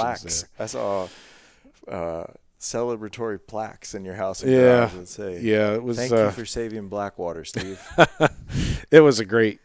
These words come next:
Speaker 2: opportunity. Uh,
Speaker 1: So what
Speaker 2: I
Speaker 1: happened
Speaker 2: feel
Speaker 1: between
Speaker 2: very
Speaker 1: two thousand fifteen and, and two thousand twenty-two? There was
Speaker 2: They
Speaker 1: still some
Speaker 2: spent
Speaker 1: lingering
Speaker 2: Well, it's, so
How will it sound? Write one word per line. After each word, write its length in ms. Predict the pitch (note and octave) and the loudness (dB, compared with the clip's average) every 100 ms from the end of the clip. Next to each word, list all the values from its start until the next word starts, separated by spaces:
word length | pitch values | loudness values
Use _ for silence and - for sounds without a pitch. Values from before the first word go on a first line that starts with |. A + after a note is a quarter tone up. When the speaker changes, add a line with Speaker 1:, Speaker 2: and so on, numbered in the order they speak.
| - | -6
Speaker 2:
opportunity. 840 | G2+ - - A2 F#2+ F2+ F2 F2 _ - | -6 -6 -8 -6 -4 -4 -6 -10 _ -14
Uh, 420 | G#2 F#2+ F#2+ F2+ F2+ - _ _ _ _ _ _ _ | -10 -8 -6 -8 -12 -20 _ _ _ _ _ _ _
Speaker 1:
So 140 | - C3+ | -4 -2
what 80 | D#3 | 0
Speaker 2:
I 40 | |
Speaker 1:
happened 180 | E3+ B2+ | -2 -2
Speaker 2:
feel 80 | G#2 | -2
Speaker 1:
between 80 | B2 | -2
Speaker 2:
very 120 | G2 | -2
Speaker 1:
two 60 | |
thousand 200 | C#3+ B2 | 0 -2
fifteen 340 | A#2+ D3 - C3 | -4 -6 -6 -6
and, 140 | A#2+ A2 - | -6 -10 -14
and 160 | A#2 G#2 - | -12 -12 -14
two 100 | B2+ | -6
thousand 280 | B2+ A2 A2 | -4 -4 -8
twenty-two? 580 | B2 A2+ - F3+ E2 - _ _ - - | -10 -10 -10 -10 -10 -16 _ _ -10 -4
There 80 | A#2+ | 0
was 40 | |
Speaker 2:
They 80 | A2+ | 2
Speaker 1:
still 160 | A2 B2 | 2 0
some 120 | A#2+ | 0
Speaker 2:
spent 120 | G#2+ | 0
Speaker 1:
lingering 600 | A2+ B2 A2 G#2+ G2 F#2+ F#2 - - | -2 -6 -6 -6 -6 -10 -14 -20 -10
Speaker 2:
Well, 500 | - C3 A#2+ A#2 A#2+ - - - - _ _ _ - | 8 10 12 10 6 -4 -20 -20 -20 _ _ _ 0
it's, 600 | B2 - - - - - - | 0 0 -4 -6 -10 -20 -20
so 640 | - - B2 A2+ G#2+ A2 | -6 4 6 6 2 -4